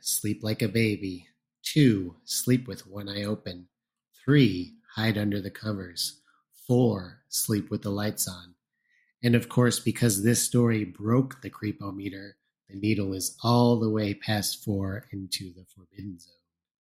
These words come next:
Um, and I guess I'll go ahead and read the back of the book. Here we go.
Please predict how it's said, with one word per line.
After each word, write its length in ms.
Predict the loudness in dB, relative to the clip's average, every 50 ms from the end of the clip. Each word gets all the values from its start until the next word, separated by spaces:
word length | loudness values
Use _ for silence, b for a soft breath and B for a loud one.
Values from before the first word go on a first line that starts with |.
| _ _ _ _ _ _ -4
Um, 480 | -2 0 0 0 0 0 0 -2 2 4
and 140 | 6 6
I 60 | 8 8
guess 200 | 6 4 4 2
I'll 60 | 2
go 140 | 2 2 2
ahead 260 | 2 4 4 4 6
and 240 | 6 4 4 4 6
read 400 | 8 8 10 8 8 6 4 0 -6 -2 2
the 120 | 4 4
back 300 | 4 4 2 2 2 -2
of 120 | -4 -8 -8
the 80 | -8
book. 260 | -6 -6 -6 -6 -6 -12 -16 -6 0
Here 100 | 2 2
we 80 | 4
go. 300 | 4 4 0 0 -4 -10